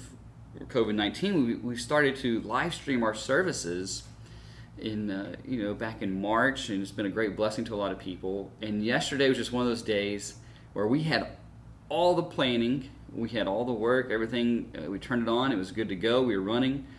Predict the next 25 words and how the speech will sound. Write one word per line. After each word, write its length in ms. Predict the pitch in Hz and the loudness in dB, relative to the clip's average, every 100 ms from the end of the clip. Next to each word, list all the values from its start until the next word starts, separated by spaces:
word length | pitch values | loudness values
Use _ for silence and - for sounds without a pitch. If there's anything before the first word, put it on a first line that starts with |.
| - - - - | -20 -20 -12 -2
And 100 | 113 | 2
then 100 | 107 | 2
at 80 | - | 2
ten 240 | 123 120 | 2 4
thirty, 220 | 135 135 | 6 6
we 100 | 117 | 4
start 220 | - 113 | 2 2
our 60 | 101 | 4
live 300 | 110 127 135 | 4 4 4
stream, 400 | - 131 131 123 | 0 4 6 4
and 380 | 101 92 85 - | 2 0 -4 -4
it 140 | 98 | -6
just 440 | 92 - 78 - - | -6 -8 -10 -12 -2
sounded 540 | 113 107 101 92 - | 0 0 -4 -8 -10
like 480 | 90 92 92 82 - - - 82 90 | -6 -4 -4 -8 -14 -18 -14 -12 -8
garbage, 720 | 95 98 107 80 69 - - | 0 4 4 2 -8 -12 -6
you 80 | 95 | -4
know, 240 | 95 98 | -2 -2
it's 100 | 98 | -4
just 160 | 87 104 | -10 -2
one 100 | 107 | -2
of 60 | |
those 120 | 98 | -2
things. 360 | - 101 110 107 | -2 -2 0 -4
And 240 | 85 87 | -6 -8